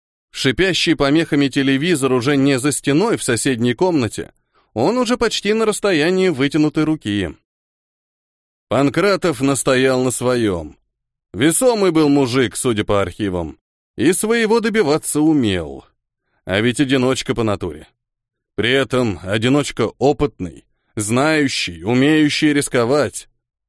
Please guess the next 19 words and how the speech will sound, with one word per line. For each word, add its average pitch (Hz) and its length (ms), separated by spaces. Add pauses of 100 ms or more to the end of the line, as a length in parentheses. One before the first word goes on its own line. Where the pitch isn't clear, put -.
Ты 262 180
похож 156 480
на 127 80
него, 95 380
охотник. - 640 (320)
Сильно 123 520
похож. - 560 (540)
Хотя 135 380
бы 156 140
тем, 160 340
что - 180
если 135 320
Панкратову 120 680
не 110 120
удавалось 107 560
чего-то 113 400
добиться 104 440
от 98 80
большинства, 107 800